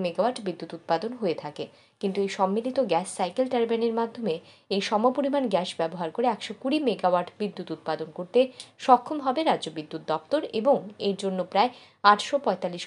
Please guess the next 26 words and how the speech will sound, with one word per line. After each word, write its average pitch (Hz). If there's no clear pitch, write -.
কোটি 165
টাকা 156
ব্যয় 165
হবে। -
কিন্তু 262
বর্তমানে 294
বিদ্যুৎ 277
পরিবহনের 254
জন্য 240
যে 214
তারগুলো 185
ব্যবহার 196
করা 226
হয়, 180
সেই 196
তারগুলোর 208
মাধ্যমে 226
এই 202
উচ্চ 208
ক্ষমতা 233
সম্পন্ন 196
বিদ্যুৎ 175
পরিবাহিত 175
হলে 220
যে 220
কোনো 302